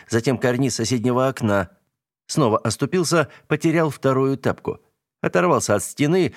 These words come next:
с ужасом чувствуя, что падает, но нет, не пришел еще срок. Переместил центр тяжести, прилип к стене. Снова пошел короткими шажками, выворачивая ступни,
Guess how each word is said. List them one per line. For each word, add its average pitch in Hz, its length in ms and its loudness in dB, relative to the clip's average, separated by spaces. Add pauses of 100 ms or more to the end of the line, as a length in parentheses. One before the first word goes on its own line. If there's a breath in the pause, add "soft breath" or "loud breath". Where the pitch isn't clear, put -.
с - 140 -4
ужасом 135 420 0
чувствуя, 135 560 0
что 151 240 -4
падает, 117 520 0 (240 loud breath)
но 180 200 -2
нет, - 420 -4
не 180 180 -2
пришел 143 480 -2
еще 95 360 -2
срок. 107 400 0 (280 soft breath)
Переместил 123 520 0
центр 113 400 -2
тяжести, 165 520 0
прилип 139 520 -2
к - 100 -20
стене. 110 480 -2 (380)
Снова 110 380 -2
пошел 104 340 0
короткими 113 560 0
шажками, 131 680 0 (220 loud breath)
выворачивая 135 680 2
ступни, 143 640 -2